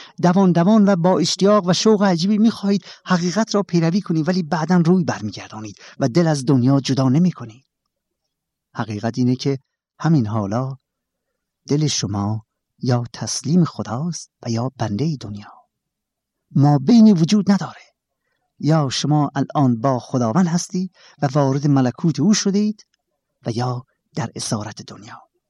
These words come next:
و برای اینکه بدونی که در چه موقعیت و جزو چه گروهی هستی، دوستان عزیز، بهترین راه اینه که به اعمالتون نگاه کنید. ببینید که آیا اعمالتون نیک، پاک، مقدسه؟ به افکارتون توجه کنید. آیا از افراد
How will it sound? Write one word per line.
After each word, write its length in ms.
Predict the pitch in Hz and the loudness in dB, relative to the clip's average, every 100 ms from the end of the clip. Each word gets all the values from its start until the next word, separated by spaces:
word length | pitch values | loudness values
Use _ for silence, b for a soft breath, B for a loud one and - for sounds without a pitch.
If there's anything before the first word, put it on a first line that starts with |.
| _ _ _ _ _ | _ _ _ _ _
و 60 | 123 | -4
برای 160 | 123 170 | 2 4
اینکه 220 | 185 180 | 4 4
بدونی 380 | 156 175 175 165 | 2 4 4 4
که 200 | 170 156 B _ | 0 -4 B _
در 160 | 160 143 135 _ | 0 0 -2 _
چه 160 | - 226 | -2 4
موقعیت 520 | 202 175 139 147 151 139 | 6 6 4 0 0 0
و 140 | 139 b _ | -2 b _
جزو 220 | 180 165 | 0 2
چه 200 | 175 - | 0 0
گروهی 240 | 214 185 139 | 4 4 4
هستی، 260 | 120 - | 0 -4
دوستان 320 | 139 139 143 | -6 -4 -2
عزیز، 260 | 135 120 127 | 0 -2 -4
بهترین 360 | 131 120 120 113 | -4 -2 -2 -2
راه 140 | 120 | 0
اینه 160 | 120 120 | 2 0
که 180 | - 135 b _ | -4 -8 b _
به 80 | - - | -8 -6
اعمالتون 640 | 117 98 131 117 - 110 | -6 -6 -6 -6 -6 -8
نگاه 240 | 107 101 | -8 -14
کنید. 220 | - - - b b - | -18 -20 -20 b b -4
ببینید 260 | 160 214 208 | 2 2 2
که 120 | 196 | -2
آیا 280 | 196 202 180 b b _ _ _ | 0 0 -2 b b _ _ _
اعمالتون 520 | 143 139 147 160 156 | -6 -2 -2 -2 0
نیک، 280 | 131 131 - 151 | 2 2 -2 -8
پاک، 320 | - 127 131 151 | -8 -8 -6 -6
مقدسه؟ 680 | 135 - 113 123 - 165 - b b | -6 -8 -12 -12 -10 -12 -14 b b
به 160 | - 190 | -2 0
افکارتون 480 | 170 - 196 170 147 | 0 -2 -2 0 0
توجه 380 | - 107 107 110 | -2 -8 -8 -8
کنید. 280 | - 104 - _ _ _ | -10 -18 -20 _ _ _
آیا 340 | - 120 143 143 b _ _ _ _ | -6 -2 -2 -4 b _ _ _ _
از 180 | 127 - - | -10 -10 -14
افراد 420 | 120 113 131 135 | -16 -8 -4 -2